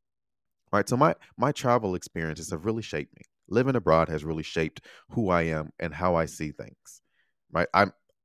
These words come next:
I honestly can say that traveling has made me a much nicer person, right? They say a picture can tell a thousand words, right? But I can also say a thousand words. <laughs> And I can also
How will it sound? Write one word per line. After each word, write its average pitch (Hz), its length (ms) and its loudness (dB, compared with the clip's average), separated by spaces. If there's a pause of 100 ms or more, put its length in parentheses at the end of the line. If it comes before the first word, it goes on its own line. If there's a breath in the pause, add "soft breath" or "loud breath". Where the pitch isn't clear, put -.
(200)
I 92 80 4
honestly 90 400 0
can 101 160 -6
say 90 220 4
that 90 140 2
traveling 82 420 2
has 87 180 -4
made 80 220 -4
me 87 80 -4
a 87 80 -2
much 80 260 -4
nicer 87 300 -4
person, 127 340 -2 (1200)
right? 85 200 -2 (100)
They 107 100 6
say 127 260 8 (260 loud breath)
a 98 80 0
picture 113 760 0
can 92 260 -8
tell 92 280 -4
a 85 80 -6
thousand 76 400 -2
words, - 360 -12 (840)
right? 87 280 0 (260)
But - 100 4
I 220 60 6
can 151 140 2
also 143 220 2
say 147 200 -2
a 104 80 0
thousand 76 340 -6
words. - 320 -14
<laughs> - 60 -12 (1040 loud breath)
And 110 120 2
I 107 60 6
can 120 80 0
also 117 240 2